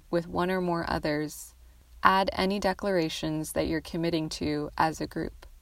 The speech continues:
Co-created declarations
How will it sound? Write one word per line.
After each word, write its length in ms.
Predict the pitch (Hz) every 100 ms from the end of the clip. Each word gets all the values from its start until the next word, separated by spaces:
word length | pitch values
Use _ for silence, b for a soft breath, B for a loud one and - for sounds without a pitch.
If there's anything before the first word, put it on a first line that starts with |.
| - - - - - - - - - - - - -
Co-created 640 | - 233 - 254 196 190 180
declarations 880 | 165 - 170 156 151 - 160 156